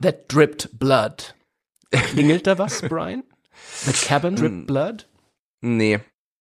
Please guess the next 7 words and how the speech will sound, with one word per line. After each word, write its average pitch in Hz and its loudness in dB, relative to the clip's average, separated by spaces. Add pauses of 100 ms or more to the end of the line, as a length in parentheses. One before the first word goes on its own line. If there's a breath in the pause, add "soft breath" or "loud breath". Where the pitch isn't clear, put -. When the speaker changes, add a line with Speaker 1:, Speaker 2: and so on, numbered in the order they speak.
(720)
Speaker 1:
The 147 2
House 135 2
That 139 0
Dripped 147 -2
Blood 135 2
von - -2
neunzehnhundertsiebzig, 143 -4